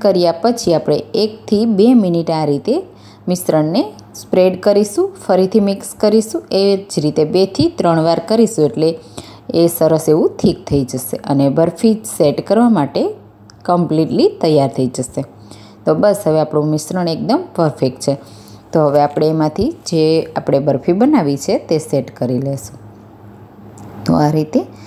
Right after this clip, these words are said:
કોઈ પણ પ્લેટમાં પણ તમે સેટ કરી શકો છો, પણ આ રીતે આપણે સેટ કરીશું તો એક સરખા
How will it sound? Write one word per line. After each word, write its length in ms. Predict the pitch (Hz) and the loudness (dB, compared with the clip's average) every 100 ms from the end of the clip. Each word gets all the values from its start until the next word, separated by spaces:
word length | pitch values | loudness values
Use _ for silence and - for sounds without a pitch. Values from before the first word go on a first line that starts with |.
| - - | -20 -8
કોઈ 140 | - 208 | 0 2
પણ 240 | 233 233 | 4 2
પ્લેટમાં 480 | 208 185 185 170 170 | 4 0 0 -2 0
પણ 180 | 220 359 | -2 -2
તમે 180 | 190 170 | -4 -4
સેટ 340 | 160 170 156 - | -2 -2 -2 -2
કરી 180 | 160 165 | 0 0
શકો 360 | 165 165 - 180 | 0 -2 0 0
છો, 180 | 233 349 - - - - | 0 -6 -8 -20 -20 -8
પણ 160 | - 175 - | 0 0 0
આ 140 | 190 | 2
રીતે 280 | 185 170 180 330 - - | 2 2 2 -2 -4 -6
આપણે 420 | 165 160 160 180 - - - - - - - - - - - - - | 0 0 0 -4 -16 -20 -20 -20 -20 -18 -18 -18 -20 -20 -20 -8 0
સેટ 260 | 175 175 | 2 2
કરીશું 380 | - 254 254 170 | 0 2 2 0
તો 120 | 165 | -4
એક 280 | 156 196 233 | -2 -2 -4
સરખા 420 | - 165 160 208 | -2 -4 -2 -4